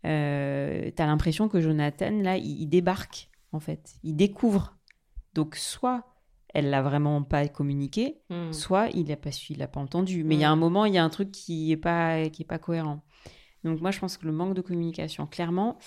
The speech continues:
Speaker 1: le fait qu'ils se soient rencontrés assez tôt
Speaker 2: Hmm.
Speaker 1: dans leur vie, donc
Speaker 2: Carrément.
Speaker 1: assez jeunes,
Speaker 2: Hmm.
Speaker 1: et où ils, donc, ils pouvaient avoir à un moment, euh, ils étaient, euh, ils avaient une personnalité, sauf que ça a évolué. Et je pense qu'ils se sont, ils sont peut-être restés enfermés dans un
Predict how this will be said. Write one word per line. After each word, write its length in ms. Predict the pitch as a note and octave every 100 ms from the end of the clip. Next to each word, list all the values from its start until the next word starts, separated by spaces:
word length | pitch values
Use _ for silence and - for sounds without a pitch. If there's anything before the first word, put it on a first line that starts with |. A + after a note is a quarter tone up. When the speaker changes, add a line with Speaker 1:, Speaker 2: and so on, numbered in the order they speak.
| - - -
Speaker 1:
le 120 | F3
fait 260 | F3 G#3+ -
qu'ils 160 | -
se 80 | -
soient 160 | D3+ D#3+
rencontrés 440 | D#3+ D#3+ E3+ F#3+ -
assez 340 | - F3 - E3+
tôt 260 | - G#3+ C4 _
Speaker 2:
Hmm. 100 | F#3+
Speaker 1:
dans 140 | E3+ D#3+
leur 220 | D3+ D3+
vie, 180 | D#3 F#3
donc 120 | E3
Speaker 2:
Carrément. 160 | D#3
Speaker 1:
assez 260 | D#3+ D#3 D#3+
jeunes, 420 | D#3 F3+ G#3 F#3+ - _ - -
Speaker 2:
Hmm. 80 | F3+ -
Speaker 1:
et 160 | E3
où 80 | E3
ils, 160 | D#3+ D#3+
donc, 220 | E3 E3+
ils 60 | -
pouvaient 220 | - F3+
avoir 360 | F#3 F3+ F#3+ F3+
à 40 |
un 80 | E3+
moment, 460 | E3+ F3 F3+ F3+
euh, 80 | E3+
ils 120 | D#3+
étaient, 380 | D#3 D#3 E3+ E3+
euh, 260 | E3 D3+ D3
ils 140 | D3+ D3+
avaient 120 | D3+
une 120 | D#3+
personnalité, 720 | - - D#3 D3+ D3+ A#3 C#4
sauf 160 | C4+ -
que 80 |
ça 140 | - E3
a 20 |
évolué. 680 | D#3+ D3+ D#3 D#3 F#3 B3 C#4 _ _ _ _ _
Et 60 | D#3
je 80 | -
pense 240 | F#3 G3
qu'ils 200 | - E3+
se 140 | -
sont, 560 | D#3+ - E3+ D#3+ D#3+ D3+ D3+ -
ils 60 |
sont 220 | D#3+ E3+ D#3
peut-être 240 | D#3 F3
restés 340 | - E3+ -
enfermés 480 | F3+ E3+ - E3+ F3+
dans 220 | F3 D#3+
un 340 | D#3 D3+ D3